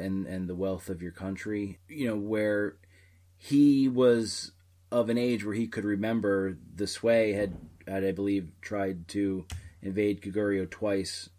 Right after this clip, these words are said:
and failed, and that he himself had already done it and failed, and that, that last attempt just seemed unnecessary.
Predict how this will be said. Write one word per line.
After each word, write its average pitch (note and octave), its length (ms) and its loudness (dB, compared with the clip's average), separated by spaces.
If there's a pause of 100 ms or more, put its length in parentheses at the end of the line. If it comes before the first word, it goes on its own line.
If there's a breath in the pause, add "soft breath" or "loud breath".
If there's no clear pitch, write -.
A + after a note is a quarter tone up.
and F#2 140 -10
failed, F2+ 480 -4 (440 soft breath)
and G#2+ 160 -4
that G#2 120 -2
he A#2 120 0
himself C#3 540 2
had G2+ 140 0
already F#2+ 420 0
done F#2 280 -2
it F2 120 -6
and F2 100 -8
failed, E2+ 520 -8 (340 soft breath)
and F#2 380 -4
that, F#2+ 220 -2
that G2+ 180 -2
last G#2 340 -2
attempt F#2+ 380 -6
just F#2+ 320 -4
seemed F#2 680 -4 (600 soft breath)
unnecessary. E2+ 1040 -8